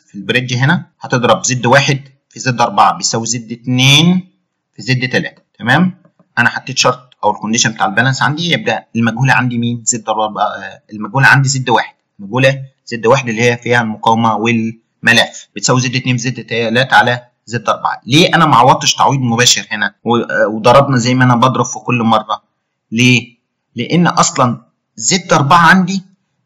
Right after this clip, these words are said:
في جي في المقام، بص، واحد زائد جي في المقام، فأنا ر-، رحت للكونديشن زد واحد عندي خليتها في طرف، بحيث إن أنا هخلي زد أربعة في المقام،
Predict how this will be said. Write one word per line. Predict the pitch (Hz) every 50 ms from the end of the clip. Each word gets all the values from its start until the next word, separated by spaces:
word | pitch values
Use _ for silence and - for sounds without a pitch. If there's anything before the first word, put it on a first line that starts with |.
| _ -
في | - - 175 190 196 180 156
جي | 127 113 165 190 196 190
في | - -
المقام، | 160 143 139 127 135 139 123 110 110
بص، | - - - -
واحد | 120 143 156 - 151 131
زائد | - 151 147 135 131 -
جي | - 170 170
في | 170 165
المقام، | 139 131 127 - - 127 110 - - _ -
فأنا | - 87 165 185 170 147 131
ر-، | - - - _ - 110 113 117 120 - _ _ _ _ _ _ - 127 160
رحت | 175 170 - -
للكونديشن | 147 143 135 127 131 131 127 139 147 147 - - 107 101 - _ _ _ _ _
زد | - - 151 160 156 139 120 101 123
واحد | 117 127 143 143 143 143 - 185 180 180 165
عندي | 131 95 113 151 151 151 185 214 220 - _ _ -
خليتها | - 117 120 131 143 127
في | 131 -
طرف، | 160 156 175 180 - - _ _ _ _ _ _ _ _ -
بحيث | - - - 165 151 - 135
إن | 131 131 131
أنا | 127 127 120
هخلي | - - 185 185 185 165
زد | 147 - 180 170 -
أربعة | 156 160 156 170 165
في | 160 -
المقام، | 156 143 135 135 - 120 98 -